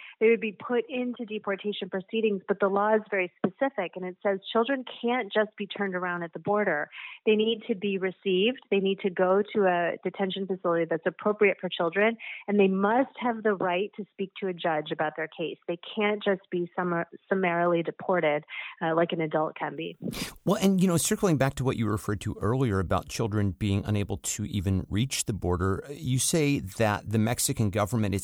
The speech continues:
Speaker 2: actively blocking unaccompanied children. Um, are, are Mexican officials physically there preventing them from approaching the U S border?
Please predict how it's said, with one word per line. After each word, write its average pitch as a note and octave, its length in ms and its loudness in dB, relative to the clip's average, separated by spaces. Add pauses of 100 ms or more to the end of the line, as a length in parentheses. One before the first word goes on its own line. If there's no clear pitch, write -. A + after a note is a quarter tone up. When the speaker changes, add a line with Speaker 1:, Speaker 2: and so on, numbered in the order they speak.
(140)
Speaker 2:
actively F#2+ 560 -2
blocking F#2+ 680 0
unaccompanied G2 640 -2
children. F2 520 0 (500)
Um, G2 280 2
are, B2+ 160 2
are A#2 80 4
Mexican B2+ 600 2
officials B2 520 -2 (140)
physically C#3+ 640 0 (280)
there G#2+ 260 2
preventing G#2 540 2
them D3 240 0
from A#2 240 0
approaching G#2 380 0
the A#2+ 60 2
U A2 100 0
S A#2+ 100 -2
border? E3 380 -2